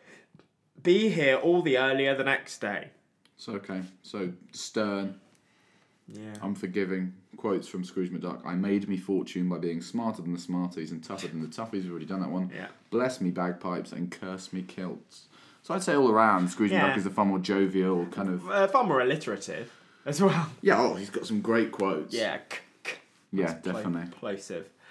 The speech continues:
Speaker 2: Um,
Speaker 1: Um,
Speaker 2: if you were to invite one of these people into your group of friends, who would you choose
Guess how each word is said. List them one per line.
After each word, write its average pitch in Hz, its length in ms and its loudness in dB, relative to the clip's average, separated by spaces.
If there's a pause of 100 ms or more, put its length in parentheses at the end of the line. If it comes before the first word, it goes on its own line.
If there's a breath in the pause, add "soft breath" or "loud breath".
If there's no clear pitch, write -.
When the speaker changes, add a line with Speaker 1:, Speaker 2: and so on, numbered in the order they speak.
(120)
Speaker 2:
Um, 127 80 -4
Speaker 1:
Um, 135 280 2
Speaker 2:
if - 180 -2
you 170 160 4
were 156 120 4
to 127 600 4
invite 113 460 4
one 98 120 0
of 92 120 0
these 92 160 0
people 87 400 -4
into 87 240 -4
your 90 100 0
group 87 260 -4
of 82 80 -12
friends, 82 500 -8
who 92 120 -4
would 92 160 -6
you 87 100 -8
choose 87 480 -6